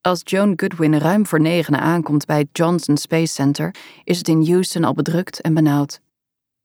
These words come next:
Terwijl ze over de campus naar het gebouw van Mission Control loopt, voelt Joan de zweetdruppeltjes langs haar haargrens parelen.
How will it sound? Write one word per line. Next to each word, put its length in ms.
Terwijl 240
ze 80
over 140
de 100
campus 380
naar 140
het 100
gebouw 280
van 140
Mission 260
Control 380
loopt, 380
voelt 300
Joan 240
de 100
zweetdruppeltjes 760
langs 200
haar 100
haargrens 500
parelen. 520